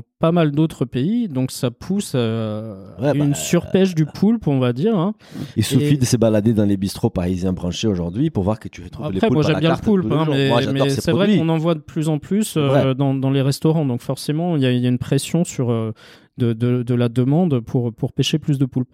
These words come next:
Speaker 1: Et en fait, c'est un récent rapport de Compassion in World Farming, C I W F, on,
Speaker 2: Mhm.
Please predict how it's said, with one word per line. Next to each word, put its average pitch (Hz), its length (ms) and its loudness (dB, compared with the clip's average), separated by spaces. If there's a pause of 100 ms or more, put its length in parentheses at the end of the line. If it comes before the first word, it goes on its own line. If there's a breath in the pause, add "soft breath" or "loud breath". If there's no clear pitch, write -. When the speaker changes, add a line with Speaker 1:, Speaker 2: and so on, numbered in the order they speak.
(280 loud breath)
Speaker 1:
Et 131 40 -2
en 131 80 2
fait, 202 120 2
c'est 165 120 0
un 143 100 2
récent 165 320 0
rapport 156 420 2
de 127 400 0 (140)
Compassion 170 600 2
in 139 240 2
World 156 280 2
Farming, 139 640 0
C - 360 -2
I 151 140 0
W 127 540 2
F, - 140 -6
on, 120 140 -2
Speaker 2:
Mhm. 113 80 -6